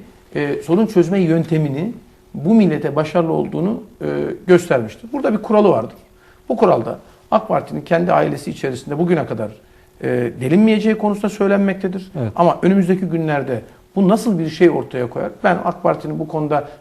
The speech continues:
Speaker 1: belki de en son, son söz, sö-, söz söyleyecek kişilerinden bir tanesiyim.
Speaker 2: Yetkili
Speaker 1: Çünkü,
Speaker 2: kurullarımız tekrar
Speaker 1: çünkü,
Speaker 2: değerlendirebilir
Speaker 1: e,
Speaker 2: diyorsunuz
Speaker 1: çünkü
Speaker 2: bunu.
Speaker 1: şöyle, e, ak Parti'ye en son geldim.
Speaker 2: Evet.
Speaker 1: Artı, e, kendimin de siyasal, e, geleceğiyle ilgili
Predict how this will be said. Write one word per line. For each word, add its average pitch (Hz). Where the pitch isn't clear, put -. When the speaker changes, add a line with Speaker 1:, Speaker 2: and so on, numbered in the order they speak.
Speaker 1:
belki 156
de 160
en 247
son, 139
son 139
söz, 143
sö-, -
söz 170
söyleyecek 127
kişilerinden 135
bir 147
tanesiyim. 196
Speaker 2:
Yetkili 180
Speaker 1:
Çünkü, 151
Speaker 2:
kurullarımız 143
tekrar 139
Speaker 1:
çünkü, 139
Speaker 2:
değerlendirebilir 135
Speaker 1:
e, 165
Speaker 2:
diyorsunuz -
Speaker 1:
çünkü -
Speaker 2:
bunu. 220
Speaker 1:
şöyle, 175
e, 139
ak 196
Parti'ye 151
en 143
son 214
geldim. 214
Speaker 2:
Evet. 156
Speaker 1:
Artı, 233
e, 156
kendimin 214
de 143
siyasal, 180
e, 139
geleceğiyle 170
ilgili 160